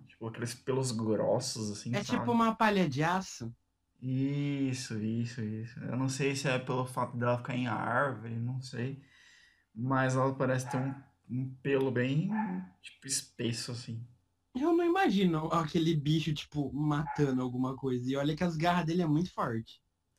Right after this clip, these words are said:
Speaker 1: Eu acho que ela fica, tipo, olhando da árvore, esperando morrer, aí ela desce e come. Aí, tipo, no, no movimento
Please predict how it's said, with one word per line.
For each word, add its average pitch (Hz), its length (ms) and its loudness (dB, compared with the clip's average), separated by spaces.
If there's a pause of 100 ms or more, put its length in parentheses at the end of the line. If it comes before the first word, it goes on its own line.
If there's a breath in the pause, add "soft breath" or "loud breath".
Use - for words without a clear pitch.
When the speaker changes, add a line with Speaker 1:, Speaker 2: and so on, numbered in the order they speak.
(360 loud breath)
Speaker 1:
Eu 539 140 2
acho 427 200 6
que - 80 0
ela 403 120 4
fica, - 220 0
tipo, 202 220 2
olhando 175 300 6
da 160 120 8
árvore, 156 320 6
esperando 160 380 4
morrer, 156 460 6
aí 160 80 6
ela 151 240 6
desce 151 340 2
e - 20 -6
come. 131 280 -12 (720)
Aí, 151 160 4
tipo, 165 240 -2
no, 180 320 4
no 165 140 6
movimento 170 1040 4